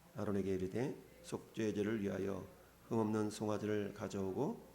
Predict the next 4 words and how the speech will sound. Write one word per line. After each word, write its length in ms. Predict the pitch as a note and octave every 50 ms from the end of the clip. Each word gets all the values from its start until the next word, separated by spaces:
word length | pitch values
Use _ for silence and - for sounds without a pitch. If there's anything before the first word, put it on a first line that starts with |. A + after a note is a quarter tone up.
| - - - - - - - - -
번제를 500 | - A2 A2 A2 G2+ A2 A2 A#2+ B2 A#2
위하여 340 | G#2+ G2+ G2 G2 G2 F2+ F2 F2+ - - - - - - - -
흠없는 500 | A#2+ A#2 A2+ A2 A2 A2+ A#2 A#2+ B2 B2
순양을 720 | B2 - A#2+ A2+ A2 G#2+ G#2 G#2+ A#2+ B2 B2+ B2+ B2+ -